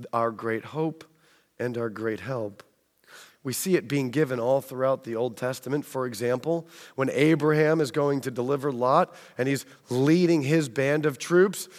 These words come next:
it becomes clear, "God is with you, Abraham." Or, or we see later,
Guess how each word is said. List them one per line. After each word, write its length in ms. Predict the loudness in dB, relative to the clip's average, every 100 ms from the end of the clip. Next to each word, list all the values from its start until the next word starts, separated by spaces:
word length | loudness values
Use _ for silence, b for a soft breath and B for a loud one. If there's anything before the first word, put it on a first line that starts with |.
| B
it 100 | -2
becomes 300 | 2 2 2
clear, 380 | 4 6 8 4 B B
"God 500 | 4 6 8 6 2 2
is 420 | 4 6 6 2 -12
with 480 | -4 2 4 2 -2
you, 480 | 2 4 4 0 -8 _ _ _ -2
Abraham." 840 | -2 0 -2 0 0 2 2 0 -8 _ _ _ _ _ _ _ _ B B B B B
Or, 300 | 0 4 4
or 20 |
we 160 | 4 0
see 540 | -2 -4 -4 -2 -4 -6
later, 680 | -2 2 4 4 2 0